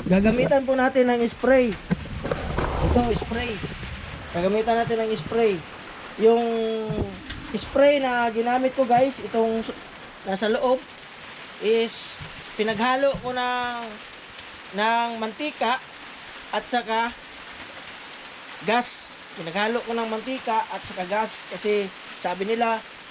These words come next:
nakakapagtanggal daw ito ng ano. Pero gagamitan din natin ito ng, dandahanin natin ito ng, ng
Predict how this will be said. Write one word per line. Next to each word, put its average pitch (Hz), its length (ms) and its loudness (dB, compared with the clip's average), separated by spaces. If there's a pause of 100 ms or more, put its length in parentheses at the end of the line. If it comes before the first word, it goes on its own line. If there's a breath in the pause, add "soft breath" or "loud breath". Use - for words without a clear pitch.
(140)
nakakapagtanggal 185 880 -2
daw 202 160 0
ito 208 240 -2
ng 196 160 -2
ano. 214 160 -4 (640)
Pero 262 400 4
gagamitan 285 560 0
din 277 80 0
natin 262 320 0
ito 233 240 -4
ng, 214 240 0 (880)
dandahanin 247 480 2
natin 240 320 0
ito 233 80 0
ng, 214 280 0 (840)
ng 202 300 2